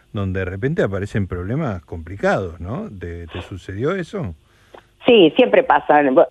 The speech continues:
Speaker 2: En realidad, siempre pasan cosas durante el armado, durante la fiesta. Por ejemplo, qué sé yo, una vez en una de las fiestas, a las seis de, teníamos parte afuera y parte adentro. Eh,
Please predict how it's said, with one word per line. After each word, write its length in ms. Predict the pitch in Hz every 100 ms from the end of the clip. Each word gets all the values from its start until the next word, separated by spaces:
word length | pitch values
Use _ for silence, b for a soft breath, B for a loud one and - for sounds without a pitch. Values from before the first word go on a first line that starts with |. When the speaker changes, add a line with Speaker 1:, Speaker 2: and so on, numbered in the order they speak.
| _
Speaker 2:
En 140 | 202 202
realidad, 600 | 202 214 269 320 302 - - - - -
siempre 240 | 311 320 240
pasan 320 | 214 220 196
cosas 320 | 233 226 226
durante 360 | 175 165 160 160
el 60 |
armado, 760 | 147 165 226 233 226 214 202 185
durante 600 | 160 156 147 151 143 139
la 140 | 139
fiesta. 800 | - 226 240 226 - 190 190 190 B B -
Por 120 | 165
ejemplo, 360 | 175 180 175 -
qué 120 | - 185
sé 120 | 170
yo, 120 | 156
una 160 | 147 156
vez 180 | 175
en 80 | 160
una 220 | 165 170
de 120 | 170 165
las 140 | 151 -
fiestas, 500 | 190 196 - 202 202 B B B -
a 120 | 135
las 200 | 135 147 -
seis 220 | 220 214 220
de, 180 | 196 -
teníamos 800 | 180 165 180 190 180 160 151 151
parte 320 | - 180 -
afuera 580 | 196 - 233 247 247 247
y 80 | 240
parte 300 | 185 180 170
adentro. 560 | 156 135 131 139 143 B B B - _ -
Eh, 680 | 160 160 160 156 147 127